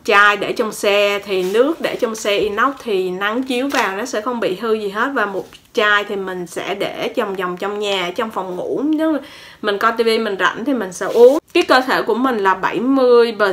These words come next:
trăm là mình phải ăn uống đầy đủ và chỉ có ba mươi phần trăm là mình tập thể dục.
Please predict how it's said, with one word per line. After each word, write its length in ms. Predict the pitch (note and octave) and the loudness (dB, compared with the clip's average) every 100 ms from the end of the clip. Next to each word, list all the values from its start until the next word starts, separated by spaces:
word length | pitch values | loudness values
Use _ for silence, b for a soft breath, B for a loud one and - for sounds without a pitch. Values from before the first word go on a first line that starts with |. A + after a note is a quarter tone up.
| F3+ - | -2 2
trăm 320 | G#3+ G#3+ G#3 | 4 4 0
là 160 | G#3 F#3+ | -2 -2
mình 300 | F#3 F3+ E3+ | -4 -6 0
phải 220 | E3+ F#3 | 2 2
ăn 200 | A3 G#3+ | 0 0
uống 180 | A3 C4+ | 0 0
đầy 160 | G#3 | 0
đủ 300 | F#3+ F3+ F#3+ | -2 -4 -4
và 180 | A#3+ G#3+ | -2 -2
chỉ 180 | F#3+ E3+ | -2 -4
có 160 | B3+ B3 | -4 -2
ba 180 | A3+ | 0
mươi 180 | G#3+ G#3 | 0 -2
phần 120 | G3 F3 | -2 -4
trăm 120 | G3+ G3 | -6 -6
là 80 | |
mình 160 | F#3 F3+ | -6 -6
tập 160 | E3+ E3 | -6 -6
thể 80 | F#3 | -4
dục. 340 | G3+ A#3 G#3 | 0 2 2